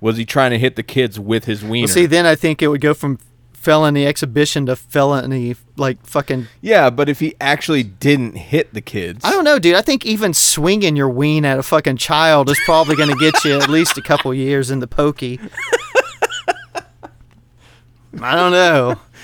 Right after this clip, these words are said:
Speaker 1: Just
Speaker 2: But I'm just
Speaker 1: just the mere gesture.
Speaker 2: I'm just disappointed there was not more about this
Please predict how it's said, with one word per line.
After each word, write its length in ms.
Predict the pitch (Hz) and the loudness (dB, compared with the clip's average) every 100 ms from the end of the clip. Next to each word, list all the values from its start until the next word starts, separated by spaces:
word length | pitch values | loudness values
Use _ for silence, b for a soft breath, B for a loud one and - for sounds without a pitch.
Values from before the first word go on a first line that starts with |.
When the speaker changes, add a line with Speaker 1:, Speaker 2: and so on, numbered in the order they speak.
| B B B | B B B
Speaker 1:
Just 200 | - 330 294 | -2 0 4
Speaker 2:
But 120 | 175 | 4
I'm 140 | 214 | 4
just 240 | 262 226 - - | 2 0 -4 -14
Speaker 1:
just 280 | - 165 - | 0 0 0
the 80 | 170 | -2
mere 300 | 165 160 156 | 2 4 4
gesture. 600 | 123 131 135 - - 131 | 2 2 2 2 -4 0
Speaker 2:
I'm 80 | 113 | 2
just 160 | 240 247 | 2 2
disappointed 600 | 226 202 - 196 208 185 | 2 0 2 2 2 2
there 100 | 156 | 2
was 240 | 156 151 | 2 2
not 200 | 156 160 | 0 0
more 180 | 160 160 | 2 2
about 260 | 147 147 - | 4 2 2
this 300 | 143 - | 0 0